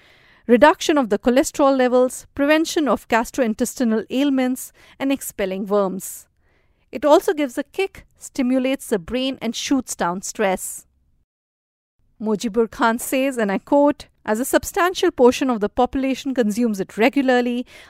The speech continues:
our research group has been actively trying to understand the effects of traditional rice beer on human health. One of our objectives in the study is to understand its effect on human gut microbiota, and if it has any,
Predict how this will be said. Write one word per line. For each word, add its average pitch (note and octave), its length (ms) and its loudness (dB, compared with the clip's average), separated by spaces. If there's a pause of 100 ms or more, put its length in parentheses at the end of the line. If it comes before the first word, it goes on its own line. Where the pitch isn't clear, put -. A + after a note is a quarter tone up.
our B3+ 120 8
research F4 580 0
group A3+ 180 4
has G#3 200 -2
been A3+ 200 -4
actively C4 480 -2
trying A3+ 260 -2
to - 140 -2
understand A3+ 500 -2
the - 140 -4
effects B3 360 -4
of - 160 -8
traditional C#4 520 -2
rice F#3 340 -2
beer G3 320 -2 (300)
on C4+ 100 2
human A3 380 0
health. A#3+ 440 -2 (580)
One C4 140 4
of - 160 4
our - 120 2
objectives D#4+ 580 0
in A3+ 120 0
the G3 100 0
study A3+ 500 -2
is A3 120 -4
to - 120 -2
understand A#3 480 0
its G#3+ 160 -2
effect B3+ 400 -2
on C4 80 0
human C#4+ 460 2
gut - 340 -4
microbiota, F#3+ 880 -2 (540)
and B3 160 0
if D#4+ 100 -2
it - 240 -4
has G4 220 2
any, F#3+ 340 -4